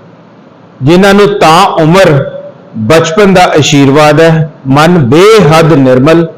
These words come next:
ਸ਼ਿਵ ਜੀ ਵਾਂਗ, ਜੋ ਸ਼ਿਵ ਜੀ ਦੀ ਅਤ-, ਭਗਤੀ ਨੂੰ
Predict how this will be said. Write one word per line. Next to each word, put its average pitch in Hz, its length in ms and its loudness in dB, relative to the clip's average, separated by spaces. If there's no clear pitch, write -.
ਸ਼ਿਵ 160 320 -2
ਜੀ 190 180 0
ਵਾਂਗ, 180 420 0
ਜੋ 156 100 0
ਸ਼ਿਵ 160 200 -2
ਜੀ 151 280 0
ਦੀ 180 320 0
ਅਤ-, - 180 -6
ਭਗਤੀ 180 400 0
ਨੂੰ 180 440 -2